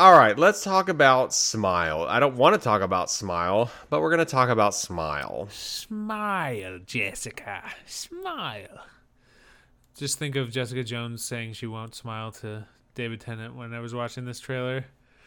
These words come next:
Speaker 2: Smile. After witnessing a bizarre traumatic incident involving a patient, Doctor Rose Cotter starts experiencing frightening occurrences that she can't explain. Rose must confront her troubling past in order to survive and escape her horrifying new reality.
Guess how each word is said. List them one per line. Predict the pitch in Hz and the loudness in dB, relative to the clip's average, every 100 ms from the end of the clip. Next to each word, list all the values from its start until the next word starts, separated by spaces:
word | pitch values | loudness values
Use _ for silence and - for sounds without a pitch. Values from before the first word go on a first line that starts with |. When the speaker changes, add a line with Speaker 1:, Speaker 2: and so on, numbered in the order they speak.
| _ _ _ _ _ _ _ _ | _ _ _ _ _ _ _ _
Speaker 2:
Smile. | - 202 190 151 123 | -2 4 6 6 2
After | 175 185 - 208 | 6 4 6 2
witnessing | 208 220 185 196 | 2 0 -4 -6
a | 180 | -6
bizarre | 151 131 139 147 156 | -6 -2 0 0 -2
traumatic | - 143 139 151 160 | -4 -4 -2 -2 -4
incident | 165 160 135 135 131 139 | -6 -8 -6 -6 -6 -6
involving | 147 127 135 135 135 | -8 -4 -4 -4 -6
a | |
patient, | 131 - 131 - 110 - - | -8 -4 -4 -6 -12 -16 -6
Doctor | 131 127 143 | -6 -2 -4
Rose | 123 139 170 - | -2 -4 -4 -8
Cotter | - 143 135 127 | -6 -6 -4 -8
starts | - 135 135 135 | -6 -6 -6 -8
experiencing | 123 - 143 151 135 143 127 | -10 -10 -8 -6 -8 -10 -10
frightening | - 143 151 151 139 | -6 -6 -6 -10 -8
occurrences | 131 139 135 131 131 123 120 | -10 -8 -8 -8 -8 -8 -8
that | 117 | -10
she | - | -12
can't | 123 127 123 | -10 -8 -8
explain. | 110 - - 117 107 101 _ _ _ _ _ | -12 -14 -10 -10 -10 -14 _ _ _ _ _
Rose | 123 143 143 135 | -2 -2 -2 -4
must | 139 131 - | -8 -8 -10
confront | 123 - 139 131 | -12 -8 -8 -6
her | 123 | -8
troubling | - 135 135 139 123 | -6 -6 -4 -8 -6
past | 127 123 117 | -4 -4 -6
in | 131 | -10
order | 139 147 143 | -8 -4 -6
to | 135 123 | -6 -10
survive | 131 120 127 120 113 | -8 -6 -4 -4 -6
and | 127 120 | -12 -14
escape | - 131 123 | -10 -8 -8
her | 113 | -12
horrifying | 107 127 131 120 127 120 120 | -8 -8 -8 -10 -12 -10 -10
new | 123 | -10
reality. | 117 120 135 143 156 | -8 -4 -4 -4 -6